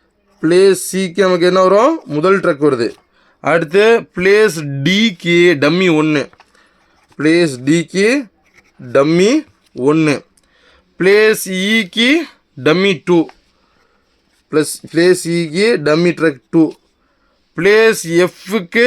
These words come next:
நான்காவது ட்ரக்கு, பிளேஸ் எஃப்க்கு நான்காவது ட்ரக்கு. அப்ப எழுதிடலாமா? என்ன, இந்த டம்மியோடைய ஆன்சர் ஜீரோ ஜீரோ தான் வரப்போகுது.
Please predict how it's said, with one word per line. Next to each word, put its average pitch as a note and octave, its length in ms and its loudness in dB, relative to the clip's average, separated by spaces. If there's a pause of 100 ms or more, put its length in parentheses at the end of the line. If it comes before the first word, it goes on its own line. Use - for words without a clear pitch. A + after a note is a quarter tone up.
(140)
நான்காவது F#3 640 2
ட்ரக்கு, C3+ 320 -4 (800)
பிளேஸ் E3+ 360 2 (140)
எஃப்க்கு F3 480 0 (640)
நான்காவது D#3 800 2
ட்ரக்கு. B2 300 -4 (160)
அப்ப D3+ 240 -2
எழுதிடலாமா? F3+ 480 2 (180)
என்ன, D3 180 -4 (640)
இந்த C3 180 -2
டம்மியோடைய D#3 420 2
ஆன்சர் D3+ 300 0
ஜீரோ D3+ 180 2
ஜீரோ D3 120 2
தான் D3 140 2
வரப்போகுது. B2+ 280 -2